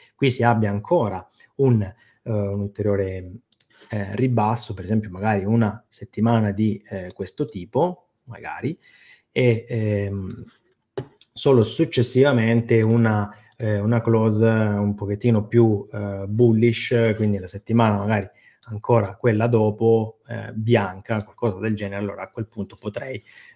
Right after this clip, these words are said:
pensare di tornare, tornare a riacquistare il, il petrolio, magari sempre al, al, al, agli stessi livelli, quindi più o meno qui, qui, eccetera, o insomma più in basso,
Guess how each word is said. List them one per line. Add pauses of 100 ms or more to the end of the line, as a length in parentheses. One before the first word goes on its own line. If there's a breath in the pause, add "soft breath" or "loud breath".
pensare (260 loud breath)
di
tornare,
tornare
a
riacquistare (280 loud breath)
il,
il
petrolio,
magari
sempre
al,
al, (300)
al,
agli
stessi
livelli,
quindi
più
o
meno
qui,
qui,
eccetera,
o
insomma
più
in
basso,